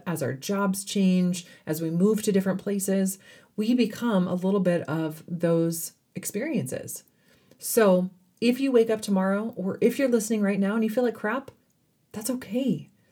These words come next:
There's nothing wrong with you. Focus on the positivity.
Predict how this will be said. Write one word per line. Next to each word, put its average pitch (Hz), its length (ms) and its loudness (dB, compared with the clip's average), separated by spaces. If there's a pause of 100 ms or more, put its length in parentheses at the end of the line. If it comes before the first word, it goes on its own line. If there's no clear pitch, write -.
There's 214 200 -4
nothing 226 320 0
wrong 180 260 0
with 196 160 -2
you. - 260 -14 (500)
Focus 247 500 2
on 180 380 0 (100)
the 165 120 -2
positivity. 170 920 -4